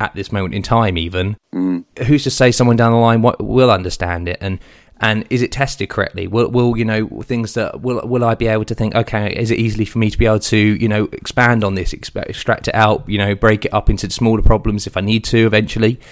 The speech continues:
Speaker 1: Um,
Speaker 2: Yeah.
Speaker 1: and then there's, like, also, like, kind of, there's no gold, silver bullet because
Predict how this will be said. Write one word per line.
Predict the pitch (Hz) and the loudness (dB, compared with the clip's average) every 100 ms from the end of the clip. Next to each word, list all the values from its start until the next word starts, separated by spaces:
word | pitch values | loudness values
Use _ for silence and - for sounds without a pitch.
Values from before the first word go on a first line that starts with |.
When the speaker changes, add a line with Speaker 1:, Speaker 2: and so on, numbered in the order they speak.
| - - | -20 -4
Speaker 1:
Um, | - 123 117 | 4 8 8
Speaker 2:
Yeah. | 87 | 6
Speaker 1:
and | 85 | 4
then | 127 | 4
there's, | 123 120 | 4 2
like, | 117 | 2
also, | 127 117 123 117 | 2 2 2 2
like, | 113 101 | 2 0
kind | - 117 117 | 0 0 2
of, | 107 - | 0 -4
there's | 113 117 117 | -2 0 2
no | 120 117 | 4 4
gold, | 120 113 113 | 6 4 2
silver | - 120 107 | 0 0 2
bullet | 123 123 - | 2 2 0
because | - 113 104 - | 0 2 2 0